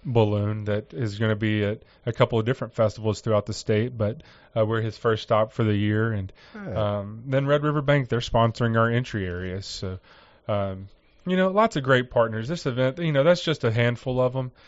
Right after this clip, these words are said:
Speaker 1: And I'm probably gonna get a call on Saturday morning whenever,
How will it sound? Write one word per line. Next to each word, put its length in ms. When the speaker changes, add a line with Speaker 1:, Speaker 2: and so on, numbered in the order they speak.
Speaker 1:
And 220
I'm 100
probably 220
gonna 200
get 100
a 60
call 320
on 160
Saturday 380
morning 340
whenever, 340